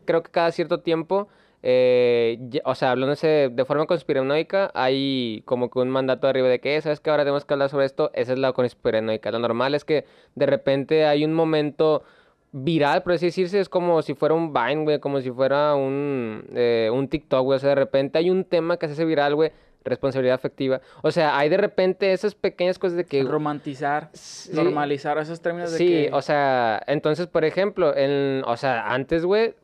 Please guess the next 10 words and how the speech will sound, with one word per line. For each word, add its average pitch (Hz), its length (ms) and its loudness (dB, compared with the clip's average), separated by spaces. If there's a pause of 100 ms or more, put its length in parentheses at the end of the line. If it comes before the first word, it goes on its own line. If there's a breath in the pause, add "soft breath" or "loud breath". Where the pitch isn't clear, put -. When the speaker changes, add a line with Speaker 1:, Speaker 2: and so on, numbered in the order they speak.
Speaker 1:
¿qué 147 140 -2
fue? 151 240 2
Fue 127 160 -4
el 120 60 -4
racismo, 196 400 -2
güey. 170 200 0
De 127 100 -2
repente 131 340 -2
estaba 185 240 0
bien, 202 280 2